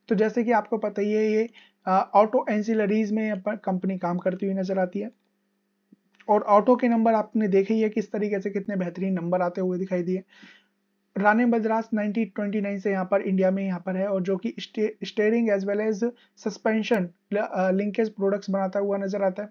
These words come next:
तो यहाँ पर, अ, अच्छे खासे इनके प्रो-, अ, प्रोडक्ट्स हैं जो कि यहाँ पर आप देख सकते हैं।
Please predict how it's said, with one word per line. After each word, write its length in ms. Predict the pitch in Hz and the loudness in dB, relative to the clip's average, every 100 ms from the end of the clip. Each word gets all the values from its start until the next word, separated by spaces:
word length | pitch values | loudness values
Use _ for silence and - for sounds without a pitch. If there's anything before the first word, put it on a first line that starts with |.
| _ _ - | _ _ -6
तो 60 | 202 | -4
यहाँ 160 | 196 | -2
पर, 260 | 196 233 226 196 | 0 -2 0 0
अ, 200 | 190 - | 0 0
अच्छे 240 | 190 - 233 | -6 -2 0
खासे 220 | 220 233 | 0 0
इनके 220 | 220 220 | -2 -4
प्रो-, 360 | - 190 202 190 | -2 0 2 2
अ, 120 | 180 | 0
प्रोडक्ट्स 560 | 175 - 185 196 202 | -2 -2 0 0 -2
हैं 160 | 214 220 - - _ _ | -4 -4 -10 -20 _ _
जो 100 | 202 | -2
कि 80 | 202 | 0
यहाँ 160 | 220 202 | 0 0
पर 120 | 214 | 0
आप 100 | 208 | 2
देख 180 | 190 196 | 2 0
सकते 260 | 196 - | -4 -4
हैं। 120 | 226 | -6